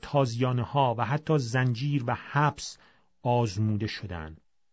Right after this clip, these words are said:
سنگسار گردیدند و با اره دو پاره گشتند و با شمشیر کشته شدند.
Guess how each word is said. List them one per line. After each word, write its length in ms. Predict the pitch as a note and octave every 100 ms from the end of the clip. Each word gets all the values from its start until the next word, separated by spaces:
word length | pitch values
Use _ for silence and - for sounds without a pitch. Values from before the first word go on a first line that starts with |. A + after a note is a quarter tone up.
| _ _ _
سنگسار 1040 | - - E3+ E3+ F3 E3+ - G3 G#3 G3
گردیدند 760 | C3+ B2+ A2 G#2 G2+ G#2 G2+ G2+
و 60 |
با 280 | A2+ C3 - -
اره 360 | C#3+ B2+ D#3
دو 160 | E3 F#3
پاره 360 | - D3 B2
گشتند 600 | A#2 A2+ - - A#2 G#2 G#2
و 60 |
با 200 | A#2+ C3+
شمشیر 800 | - - C#3+ C#3+ - E3+ E3 B2+ -
کشته 420 | - B2+ - E3
شدند. 640 | - A2+ G2 F2+ E2+ _